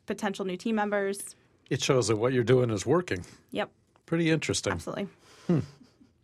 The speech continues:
Speaker 2: It really adds to what you do as a student, too, what you're learning in your business. Uh,
Speaker 1: Exactly, and that's part of what interests me, too, and what I do is Devin was able to capitalize on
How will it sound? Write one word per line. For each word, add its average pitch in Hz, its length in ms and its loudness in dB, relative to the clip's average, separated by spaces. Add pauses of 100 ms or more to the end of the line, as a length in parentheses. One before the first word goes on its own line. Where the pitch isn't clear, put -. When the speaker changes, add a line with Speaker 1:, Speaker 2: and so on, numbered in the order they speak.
Speaker 2:
It 147 100 0
really 139 340 4
adds 127 220 4
to 135 80 4
what 135 180 2
you 135 160 2
do 131 180 6
as 110 100 2
a 110 60 2
student, 113 420 2
too, 151 140 2
what 110 160 0
you're 117 160 0
learning 117 260 2
in 110 120 0
your 104 80 0
business. 101 560 0
Uh, 92 180 -4 (140)
Speaker 1:
Exactly, 208 480 -2
and 190 100 -2
that's 214 240 -4 (220)
part 202 160 0
of 196 60 -2
what 196 140 -2
interests 208 320 -2
me, 202 140 -2
too, 196 220 -2
and 185 100 -4
what 185 100 -4
I 185 120 -4
do 180 180 -4
is 175 160 -6 (300)
Devin 208 160 -2
was 214 100 0
able 208 160 -2
to 208 60 -4
capitalize 196 400 -4
on 196 160 -6